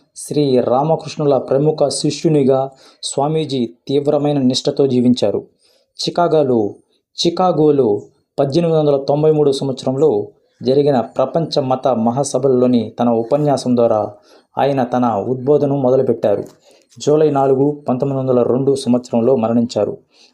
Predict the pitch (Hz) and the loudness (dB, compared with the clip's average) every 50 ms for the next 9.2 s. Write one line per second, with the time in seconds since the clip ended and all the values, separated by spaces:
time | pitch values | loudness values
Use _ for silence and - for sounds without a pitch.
0 | _ _ - 127 127 131 135 - - - 143 156 170 175 170 - 175 165 165 - | _ _ -4 -2 -2 -2 -2 -4 -4 -2 0 0 0 0 0 0 0 0 0 -2
1 | 151 147 147 147 147 - 147 131 131 131 127 - 131 127 123 127 123 123 - - | 0 0 0 0 0 0 0 2 2 0 0 0 0 0 0 0 -2 -4 -6 -8
2 | - - 135 143 147 147 147 147 143 139 139 135 131 123 120 123 131 135 127 - | -6 -6 -2 0 0 0 2 2 2 4 4 4 2 2 2 2 0 0 -2 -2
3 | - 120 139 131 - 143 123 123 123 - 113 117 117 - 139 139 - - - - | -4 -4 -4 -2 -2 0 0 0 0 0 0 0 2 2 0 0 0 -4 -10 -18
4 | _ _ _ _ _ - 117 123 139 156 151 135 135 147 139 - 143 135 131 123 | _ _ _ _ _ -6 -2 0 0 0 0 2 2 0 0 0 -2 0 0 2
5 | 110 110 120 127 135 127 - 131 135 131 - 143 127 120 120 - 117 117 117 - | 2 2 2 0 0 -2 -4 -4 -4 -2 0 0 0 0 0 0 0 0 0 0
6 | 117 101 101 - - _ - - - _ _ _ - 127 123 - - - 143 139 | -2 -4 -4 -8 -16 _ -20 -20 -20 _ _ _ -6 -6 -6 -6 -2 -2 -2 0
7 | 135 131 131 143 147 143 143 139 135 127 110 113 117 - - _ - 123 143 139 | 0 0 2 2 2 2 2 2 2 0 0 -2 -4 -10 -16 _ -10 -10 -6 -4
8 | - 147 139 - 143 - - 131 117 117 117 113 - - 143 135 143 143 - - | -4 -4 -2 -4 -4 -4 -4 -4 -4 -2 -4 -2 -2 0 0 0 -2 -2 -4 -4
9 | 151 139 156 202 | -4 -4 -4 -6